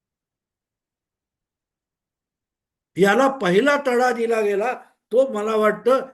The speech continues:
काश्मीर फाईल्सने दिला गेला. सतत हिंदू, भारतीयत्व याला कमी लेखणारं चित्रण आपल्याला बॉलिवूडमधून दाखवलं जात होतं, त्याला छेद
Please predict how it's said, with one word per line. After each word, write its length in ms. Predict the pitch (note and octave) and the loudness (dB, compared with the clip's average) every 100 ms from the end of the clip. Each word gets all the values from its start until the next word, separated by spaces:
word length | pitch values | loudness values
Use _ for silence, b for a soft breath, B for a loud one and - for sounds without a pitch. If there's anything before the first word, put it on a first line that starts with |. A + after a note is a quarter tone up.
| _ F#3+ | _ -10
काश्मीर 460 | F#3 F3 G#3+ A#3 F3 - | -10 -8 0 0 0 -2
फाईल्सने 540 | F#3 G3 E3 E3+ F#3 | 0 0 -6 -10 -8
दिला 280 | E3 D3 C3+ | -6 -6 -8
गेला. 240 | A2 - _ _ _ _ _ _ _ _ _ _ _ _ _ b b - | -12 -20 _ _ _ _ _ _ _ _ _ _ _ _ _ b b -2
सतत 440 | A#3 A#3+ D4 C#4+ | 0 2 0 0
हिंदू, 640 | - A#3 C#4 C#4 F3 - A#2+ | -4 -2 0 2 0 -2 -8
भारतीयत्व 800 | C3+ G3 A3 C#4 C#4 C#4 B3 G3 - - _ _ _ _ _ _ _ _ _ _ | -4 -2 -2 0 2 0 0 -2 -4 -18 _ _ _ _ _ _ _ _ _ _
याला 260 | F3+ A#3 C4+ C4+ | -2 0 -2 -2
कमी 340 | G#3+ A#3+ D4 D4 | -4 -2 -2 -2
लेखणारं 580 | C#4 A#3+ C4+ A#3+ D#3 - _ _ _ _ _ _ _ _ _ _ - | -4 -4 -6 -6 -10 -18 _ _ _ _ _ _ _ _ _ _ -12
चित्रण 500 | A#3 - C#4 B3+ - - _ _ - | -12 -6 -2 -2 -4 -14 _ _ -12
आपल्याला 400 | F3+ G#3+ A#3+ C4 | -6 -4 -2 -2
बॉलिवूडमधून 840 | F3+ G3 A#3 C4+ C#4+ C#4+ C4+ C4+ C4 | -2 -2 -2 -2 -4 -4 -4 -4 -6
दाखवलं 440 | A#3 A#3 A#3+ B3 | -6 -4 -4 -4
जात 280 | A3 A3 G#3+ | -4 -6 -6
होतं, 320 | G#3+ B3+ C4+ B B B - | -4 -2 -4 B B B -6
त्याला 440 | F#3+ A#3+ B3 - - | -4 -2 -4 -8 -4
छेद 240 | G#3+ | -2